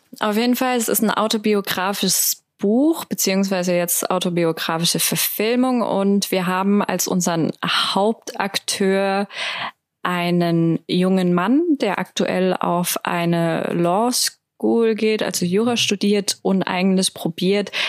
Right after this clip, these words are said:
der ist so mitten in so einer Bewerbungsphase für Praktikas, die er halt braucht, damit er irgendwann mal,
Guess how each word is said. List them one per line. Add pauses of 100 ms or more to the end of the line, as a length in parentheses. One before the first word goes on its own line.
(100)
der
ist
so
mitten
in
so
einer
Bewerbungsphase
für
Praktikas, (460)
die
er
halt
braucht,
damit
er
irgendwann
mal,